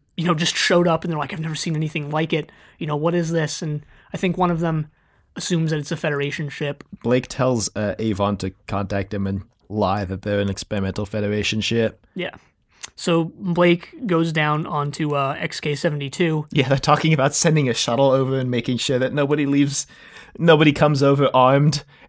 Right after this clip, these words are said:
Speaker 2: And Blake just teleports in. He's like, "Don't worry, I'm not armed."
Speaker 1: <laughs> And they're like, "Whoa, how'd you do that?" He's like, "Well, we need, uh, the help of Doctor Kane, so, uh, if you could just direct me to Doctor Kane." Doctor Kane's like, "I'm Doctor Kane."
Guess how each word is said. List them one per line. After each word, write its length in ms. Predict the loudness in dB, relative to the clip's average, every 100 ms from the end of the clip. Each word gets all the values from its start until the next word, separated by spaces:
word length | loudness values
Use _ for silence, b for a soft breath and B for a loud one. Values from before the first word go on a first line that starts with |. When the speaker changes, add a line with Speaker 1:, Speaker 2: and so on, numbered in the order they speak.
| 6
Speaker 2:
And 180 | 6 8
Blake 220 | 6 4
just 160 | 2 2
teleports 440 | 4 4 6 4 4
in. 60 |
He's 80 | 4
like, 120 | 4
"Don't 180 | 6 8
worry, 280 | 8 8 6
I'm 120 | 6
not 180 | 8 8
armed." 420 | 8 8 6 4 4
Speaker 1:
<laughs> 140 | 0 -2 B B B B B B _ _ _ _ -10 -6
And 80 | -4
they're 80 |
like, 180 | -2 0
"Whoa, 200 | 2 2
how'd 160 | 2 0
you 40 | 0
do 160 | 0 0
that?" 300 | 2 0 -4 _ _ _
He's 140 | -10 -6
like, 160 | -4
"Well, 200 | 2 2
we 120 | 4 2
need, 200 | 2 2
uh, 180 | 0 0
the 80 |
help 180 | -2 -2
of 120 | -2 0
Doctor 320 | -2 -2 -8
Kane, 400 | -2 0 0 -2
so, 300 | -4 -2 -2
uh, 200 | -2 -4
if 100 | -8
you 60 | -10
could 120 | -10
just 140 | -8 -6
direct 260 | -4 -4
me 60 | -4
to 60 |
Doctor 320 | -2 -2 -4 -6
Kane." 420 | -2 0 0 -2
Doctor 220 | -6 -8
Kane's 240 | -8 -6 -6
like, 140 | -4
"I'm 100 | -4
Doctor 300 | -4 -6 -8
Kane." 380 | -8 -4 -4